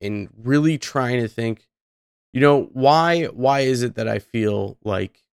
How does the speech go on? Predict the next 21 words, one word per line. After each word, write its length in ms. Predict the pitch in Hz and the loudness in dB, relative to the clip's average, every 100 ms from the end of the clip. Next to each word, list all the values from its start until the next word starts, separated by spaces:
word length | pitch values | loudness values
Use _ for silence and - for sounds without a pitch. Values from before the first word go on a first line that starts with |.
| _ _ _ _ _ - | _ _ _ _ _ -12
people 360 | 143 127 123 | -10 -6 -2
are 180 | 120 113 | 0 2
out 240 | 104 - | 2 0
to 80 | - | -8
get 320 | 92 95 - | -8 -8 -8
me 180 | - 90 - | -12 -14 -10
or, 200 | 113 113 | -8 -6
or 160 | 107 120 | -6 -2
no 240 | 127 147 | 2 4
one 180 | 147 131 | 4 2
wants 240 | 120 110 | 0 -2
to 120 | - 87 | -4 -2
offer 340 | 104 104 - | -4 -6 -8
me 160 | 98 92 | -6 -6
opportunities? 1000 | 92 - 95 - - - - _ - _ _ _ _ _ _ _ _ _ _ _ _ _ _ _ _ _ _ _ | -8 -10 -14 -12 -14 -14 -20 _ -20 _ _ _ _ _ _ _ _ _ _ _ _ _ _ _ _ _ _ _
And 240 | 147 143 160 | 2 4 2
think 180 | 160 | 0
about 240 | 165 147 135 | 4 6 6
it 100 | 139 | 4
from 160 | 139 | 0
a, 140 | 131 | 0